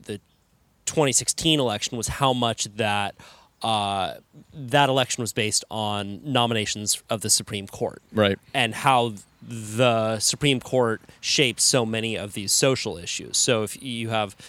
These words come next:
Speaker 1: you know, K-, uh, Kennedy stepping down, you had, was it Scalia stepping down?
Speaker 2: Scalia died, but that was
Speaker 1: Scalia di-,
Speaker 2: before, that was
Speaker 1: right.
Speaker 2: in two thousand sixteen,
Speaker 1: Right.
Speaker 2: before,
Speaker 1: Uh,
Speaker 2: yeah.
Speaker 1: and, and then, um, and then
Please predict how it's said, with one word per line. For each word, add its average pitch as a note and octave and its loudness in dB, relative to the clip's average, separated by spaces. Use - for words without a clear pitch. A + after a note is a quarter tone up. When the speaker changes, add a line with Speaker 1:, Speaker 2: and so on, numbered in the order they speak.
Speaker 1:
you G2+ -8
know, G2+ -8
K-, - -12
uh, D#2 -10
Kennedy B2 2
stepping A#2 2
down, A2+ 0
you A#2+ -2
had, G2+ -4
was G#2+ -6
it G#2 -8
Scalia A#2+ 2
stepping A#2+ 0
down? A2 0
Speaker 2:
Scalia C3+ 4
died, G2 2
but G2+ 0
that G2+ 0
was G2 0
Speaker 1:
Scalia C#3+ 8
di-, A#2 4
Speaker 2:
before, A2 4
that A2+ 8
was A2 4
Speaker 1:
right. A2+ 4
Speaker 2:
in F#2+ -4
two A2+ 0
thousand G2 0
sixteen, G#2 2
Speaker 1:
Right. - -4
Speaker 2:
before, B2 2
Speaker 1:
Uh, A#2 4
Speaker 2:
yeah. F#2+ -2
Speaker 1:
and, C#3+ 0
and C3 0
then, A2 0
um, G2 -8
and G#2+ -8
then G#2 -10